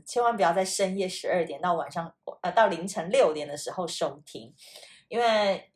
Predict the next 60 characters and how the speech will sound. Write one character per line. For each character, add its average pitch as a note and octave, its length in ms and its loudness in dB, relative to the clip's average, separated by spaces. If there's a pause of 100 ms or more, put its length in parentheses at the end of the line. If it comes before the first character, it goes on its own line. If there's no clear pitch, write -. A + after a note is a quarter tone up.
(140)
那 G3+ 140 -4
个 F#3 100 4
有 F3+ 140 4
粉 F3+ 200 -2
丝 - 160 -8
听 F#3 220 -6
到 F3+ 120 4
的 D#3+ 80 2
时 D#3+ 40 -6
候 D3+ 60 -8
就 E3 80 -8
吓 C#3+ 440 0
到， D3+ 140 2
想 D3+ 100 -8
说， E3 320 -2
诶， D4+ 220 -4 (300)
要 B3 100 2
睡 B3 240 4
着 D#3 160 -2
了， D3 80 -2
怎 D3 80 -10
么 E3+ 60 -8
听 G#3+ 120 -4
到 G#3 60 2
小 F3 220 -4
鱼 D#3 40 -14
在 E3+ 80 -4
笑？ - 460 0 (240)
然 F#3 100 0
后 G3+ 80 0
那 A3 60 2
个 G3+ 60 2
笑 G3+ 220 2
声 F3+ 180 -4
很 - 300 -10
大， D3 180 -2 (300)
然 F#3+ 100 -2
后 G#3+ 80 8
就 A3+ 120 -2
吵 E3 260 2
醒 E3 240 -6
了 - 160 -12
他。 - 340 -6 (360)
那 A4 100 -2
也 D5 80 10
不 F#4+ 80 2
是 G#4+ 80 0
我 B3 180 8
的 A#3+ 80 4
错 G4 320 4
啊， C4 220 4
因 E4+ 60 -4
为 G4+ 60 0
我 F4 100 6
从 D4+ 120 0
来 B3 80 4
没 A3+ 140 -4
料 B3+ 180 4
到 D4+ 120 0 (100)
说 B3 420 -2